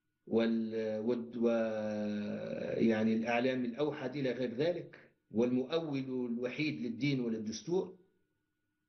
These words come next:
باش يوصل غاديكا وما يكونش فيه حتى معارض،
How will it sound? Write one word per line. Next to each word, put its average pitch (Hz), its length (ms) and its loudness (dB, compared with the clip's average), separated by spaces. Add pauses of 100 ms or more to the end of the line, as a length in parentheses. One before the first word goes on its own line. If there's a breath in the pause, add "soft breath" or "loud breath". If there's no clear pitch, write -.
(220)
باش 113 200 -2
يوصل 135 240 0
غاديكا 120 600 -4 (220)
وما 165 440 2
يكونش 160 300 -8
فيه 151 160 -8
حتى 147 260 -4
معارض، 127 500 -4